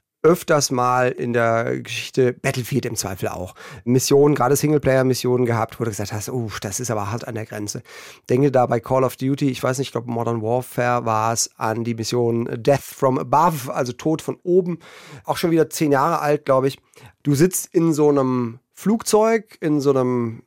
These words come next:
Gunship, was überm Schlachtfeld kreist, hast eine Kamera, die auf das Schlachtfeld runterguckt, ein Wärmebild und schießt eben von oben runter auf die oftmals halt wehrlosen Gegner. Also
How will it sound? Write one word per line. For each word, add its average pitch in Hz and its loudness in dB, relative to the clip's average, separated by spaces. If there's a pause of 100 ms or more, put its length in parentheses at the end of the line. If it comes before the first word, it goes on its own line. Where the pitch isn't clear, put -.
Gunship, 196 0
was 147 -2
überm 147 0
Schlachtfeld 185 -4
kreist, 151 -2 (340)
hast - -4
eine 135 -2
Kamera, 160 0
die 147 -4
auf 151 -6
das 135 -12
Schlachtfeld - -2
runterguckt, 208 2 (180)
ein 131 -4
Wärmebild 170 2 (580)
und 151 2
schießt - -6
eben 143 2
von 147 -2
oben 147 2
runter 139 0
auf 139 0
die 143 -4
oftmals 120 -4
halt 110 -4
wehrlosen 123 2
Gegner. 113 -4
Also 120 -4